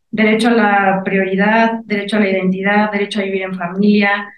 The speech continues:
eh, derecho a la igualdad sustantiva, derecho a no ser discriminado, derecho a vivir en condiciones de bienestar y a un sano desarrollo integral, desarrollo a una vida libre de violencia y a la integridad personal,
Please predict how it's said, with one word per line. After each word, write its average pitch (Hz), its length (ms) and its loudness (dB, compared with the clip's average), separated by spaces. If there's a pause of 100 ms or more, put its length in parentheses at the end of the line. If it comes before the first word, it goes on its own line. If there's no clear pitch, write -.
(320)
eh, 202 180 2
derecho 220 300 2
a - 20 4
la 226 60 4
igualdad 190 380 2
sustantiva, 220 880 0
derecho 208 340 -2
a 208 40 2
no 202 140 0
ser 202 240 -4
discriminado, 196 1000 -4 (560)
derecho 240 360 4
a 254 40 4
vivir 226 220 4
en 220 120 4
condiciones 214 520 4
de 214 80 4
bienestar 190 680 0
y 190 40 -4
a 196 100 0
un 208 160 4
sano 220 360 2
desarrollo 185 440 -4
integral, 185 640 -4 (580)
desarrollo 226 520 4
a - 20 8
una 240 220 6
vida 214 200 4
libre 220 280 4
de 185 80 0
violencia 208 520 2
y 233 40 4
a 233 100 4
la 190 60 2
integridad 190 600 -2
personal, 196 680 -4